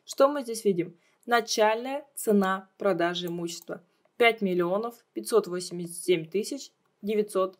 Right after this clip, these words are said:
двадцать шесть рублей семьдесят девять копеек. Минимальная цена — два миллиона семьсот девяносто три тысячи девятьсот шестьдесят три тридцать девять. То есть, смотрите, начальная цена пять миллионов,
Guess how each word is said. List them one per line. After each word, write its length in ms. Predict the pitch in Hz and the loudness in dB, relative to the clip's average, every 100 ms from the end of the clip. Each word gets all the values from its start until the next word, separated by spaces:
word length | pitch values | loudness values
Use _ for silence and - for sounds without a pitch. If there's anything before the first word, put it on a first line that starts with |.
| _ | _
двадцать 460 | 170 175 175 175 170 | -6 2 2 0 -8
шесть 280 | - 170 - | -6 -6 -8
рублей 400 | 165 180 208 - | -6 2 2 2
семьдесят 360 | - 185 165 | -4 -4 -2
девять 280 | 170 175 170 | -2 -2 -4
копеек. 560 | 175 170 - 165 147 - _ _ _ - | -8 -8 -4 -4 -4 -12 _ _ _ -8
Минимальная 640 | 226 233 214 214 262 285 254 | -4 0 4 4 2 -2 -6
цена — 460 | - 208 165 - - | -2 0 0 -4 -10
два 280 | 190 214 | 0 2
миллиона 560 | 202 180 180 208 254 254 | 2 0 0 0 -4 -10
семьсот 460 | - 226 208 226 208 | -14 -12 -4 2 2
девяносто 480 | 180 180 180 180 170 | 2 -4 -6 -10 -10
три 160 | 165 | -8
тысячи 580 | 165 208 220 220 - - _ _ | -4 -6 -6 -12 -12 -12 _ _
девятьсот 440 | 202 202 202 208 202 | 0 0 2 -2 -4
шестьдесят 520 | - 170 165 170 170 | -6 -6 -4 -4 -2
три 260 | 180 220 - _ | -2 -2 -6 _
тридцать 380 | 202 208 - 175 | -2 0 -2 0
девять. 320 | 180 165 - _ - _ - | 0 0 -6 _ -20 _ 0
То 60 | |
есть, 140 | 220 226 | 2 0
смотрите, 400 | 226 226 214 185 | -4 -4 -6 -4
начальная 520 | 190 190 208 196 175 | -4 0 0 0 -6
цена 280 | - 190 175 | -8 -8 -2
пять 320 | 220 277 311 | 0 0 -2
миллионов, 500 | 269 220 185 160 | 2 2 2 -2